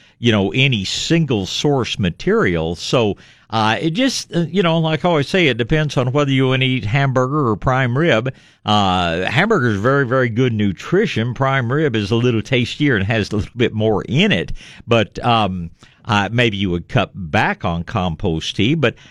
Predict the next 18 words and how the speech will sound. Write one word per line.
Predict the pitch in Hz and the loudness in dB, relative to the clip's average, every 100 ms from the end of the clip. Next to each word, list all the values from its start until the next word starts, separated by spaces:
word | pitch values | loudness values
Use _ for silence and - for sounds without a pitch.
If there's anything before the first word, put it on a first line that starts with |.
| - - | -20 -4
I, | 131 | -2
you | 131 202 | 0 0
know, | 269 | 0
I | 285 | 0
always | 294 277 - | 2 2 2
tell | 240 | 0
you, | 226 202 | 2 2
you | 160 190 | 0 -2
know, | 226 | -2
look | 196 208 247 | 0 0 0
at | 269 | -4
your | - | -4
crops, | - 262 226 - | -2 -2 -4 -2
look | 180 214 | 0 2
at | 208 | 2
what | 214 - | 0 -2
you're | 190 | -2
producing. | 170 147 214 240 101 85 | -2 0 -2 -2 -4 -4